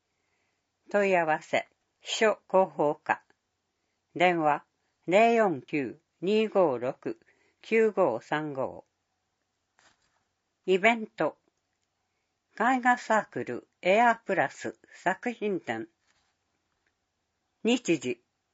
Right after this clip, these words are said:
五月三日祝日から三十一日金曜、九時から二十一時三十分。場所、南畑公民館。内容、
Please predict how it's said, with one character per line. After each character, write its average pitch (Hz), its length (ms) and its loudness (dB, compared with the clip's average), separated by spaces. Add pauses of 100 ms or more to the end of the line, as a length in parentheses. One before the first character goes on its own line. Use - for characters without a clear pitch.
五 226 140 4
月 240 340 0
三 147 180 -2
日 - 260 -4
祝 185 320 -4
日 180 240 -2
か 160 160 0
ら 143 180 -2 (400)
三 240 300 0
十 156 240 -2
一 165 240 -2
日 165 320 -2
金 170 260 2
曜、 135 300 -2 (580)
九 240 140 0
時 214 160 0
か 143 180 0
ら 123 260 -2
二 214 200 -2
十 160 240 0
一 170 260 -4
時 143 140 -2
三 165 280 -4
十 - 140 -4
分。 107 400 -12 (1040)
場 160 140 0
所、 - 260 -2 (540)
南 202 220 0
畑 226 320 2
公 202 200 2
民 175 220 0
館。 113 280 -8 (1120)
内 190 300 2
容、 147 360 0